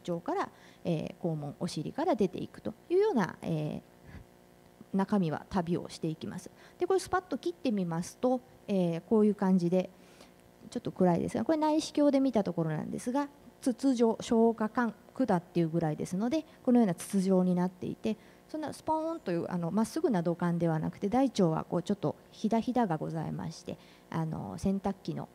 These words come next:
今はあんまりないかもしれないですけど、蛇腹ホースみたいな、あんな感じのものです。ですね。で、基本的には、えーと、口の中とずっとつながって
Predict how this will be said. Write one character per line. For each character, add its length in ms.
今 200
は 120
あ 20
ん 60
ま 80
り 40
な 100
い 60
か 80
も 60
し 80
れ 80
な 60
い 0
で 60
す 60
け 80
ど、 80
蛇 140
腹 220
ホ 180
ー 40
ス 120
み 120
た 100
い 100
な、 80
あ 60
ん 80
な 80
感 260
じ 140
の 180
も 80
の 160
で 120
す。 120
で 60
す 140
ね。 140
で、 120
基 200
本 120
的 200
に 100
は、 220
え 80
ー 60
と、 120
口 300
の 100
中 300
と 280
ず 100
っ 40
と 140
つ 140
な 120
が 120
っ 40
て 380